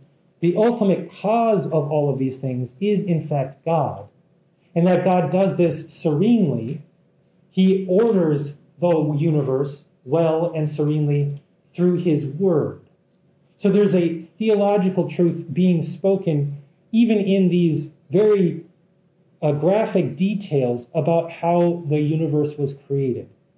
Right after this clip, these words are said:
these very tactile u-, details of this creation account. With this example then, uh, which I think has been misread and misused many times, I think we can gain an appreciation for how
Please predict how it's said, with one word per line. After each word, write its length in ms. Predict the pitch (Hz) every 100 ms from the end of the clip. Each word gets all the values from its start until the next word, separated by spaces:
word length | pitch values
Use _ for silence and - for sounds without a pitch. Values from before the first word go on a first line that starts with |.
| _
these 120 | 147
very 200 | 143 156
tactile 760 | - - 170 170 - 143 123 - _ _ _
u-, 380 | 151 147 160 139 -
details 500 | 160 156 147 131 120
of 180 | 127 123
this 360 | 131 131 - _
creation 420 | - 143 139 139 117
account. 460 | - 110 98 _ _ _ _ _ _ _ _ _ _ _ _ _ _ _ _ _ _ _ _ _ _
With 200 | 214 226
this 180 | 277 269
example 520 | 185 214 240 220 196
then, 480 | 175 190 170 156 151 -
uh, 260 | 160 156
which 500 | 139 165 180 - - _ _
I 80 | 165
think 240 | 156 269 -
has 160 | 180
been 240 | 160 175 156
misread 400 | 170 - 170 156
and 100 | 151
misused 600 | 151 - 147 147 165 - -
many 280 | 143 147 139
times, 480 | 143 131 151 175 - _ _ _ _ _
I 40 | 170
think 180 | 233
we 80 | 233
can 120 | 214
gain 320 | 180 190 190 185 -
an 80 | 170
appreciation 640 | 160 190 185 208 190 180
for 100 | 156
how 420 | 165 165 147 143